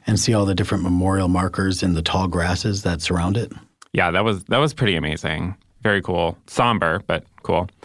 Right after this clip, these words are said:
Speaker 2: There's also Custer National Cemetery, which looks like a mini Arlington, kind of, where graves are marked for known and unknown veterans. It's one of a hundred fifty cemeteries in what's called the National Cemetery System across the country,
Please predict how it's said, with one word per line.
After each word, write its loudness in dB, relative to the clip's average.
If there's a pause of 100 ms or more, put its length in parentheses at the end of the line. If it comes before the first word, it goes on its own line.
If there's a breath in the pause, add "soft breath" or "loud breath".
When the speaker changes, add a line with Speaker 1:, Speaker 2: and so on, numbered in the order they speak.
(460 loud breath)
Speaker 2:
There's 4
also 2
Custer -2
National 0
Cemetery, 0
which -4
looks 0
like 2
a 0
mini 2
Arlington, 0
kind -2
of, -6
where 2
graves 0
are 2
marked 0
for 0
known 0
and -2
unknown 0
veterans. 0 (320 soft breath)
It's 0
one 2
of -2 (420)
a 2
hundred 2
fifty -2
cemeteries 0
in 0
what's -2
called 0
the 0
National -2
Cemetery -2
System -2
across -2
the -2
country, 0